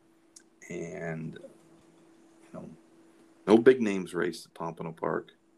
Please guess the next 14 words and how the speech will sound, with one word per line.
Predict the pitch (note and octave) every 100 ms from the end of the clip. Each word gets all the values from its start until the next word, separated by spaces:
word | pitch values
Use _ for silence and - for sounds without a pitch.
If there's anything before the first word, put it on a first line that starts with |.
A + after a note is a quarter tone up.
| _ _ _ _ _ _ _ _ _ -
No | F#2 G2
big | A2 A2
names | G#2+ G#2+ G2+
at | G2+
all. | G#2+ F2
Trainers, | - G2+ B2 D3
no | G2+ A#2+
big | G2+ E2+
trainers, | - E2+ - - -
none. | A2 D3+ - - - _ _ _ _ - - - - - -
Yet | G2+ -
they're | G2 - F#2+
out | B2
handling | A#2+ A#2 A#2 A2+ A2+